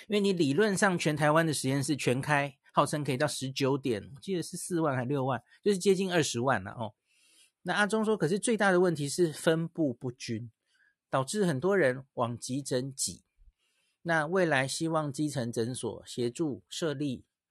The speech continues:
采检点，让采检据点更均匀。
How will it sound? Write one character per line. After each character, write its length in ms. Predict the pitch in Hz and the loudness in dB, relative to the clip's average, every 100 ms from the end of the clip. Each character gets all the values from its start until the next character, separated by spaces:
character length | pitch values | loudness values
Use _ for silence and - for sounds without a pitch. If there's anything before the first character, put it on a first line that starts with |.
| _ _ _ | _ _ _
采 240 | - - 131 | -8 -4 -4
检 300 | 131 131 135 | -2 -4 -4
点， 260 | 131 110 | -4 -4
让 200 | 143 156 | -4 -4
采 200 | - 117 | -4 -4
检 300 | 113 117 104 | -4 -6 -6
据 220 | - 160 | -6 -6
点 260 | 123 117 95 - | -4 -8 -10 -4
更 240 | 175 135 | -2 -2
均 400 | 107 - 139 143 | -4 -4 -4 -4
匀。 320 | 127 110 127 | -2 -2 -4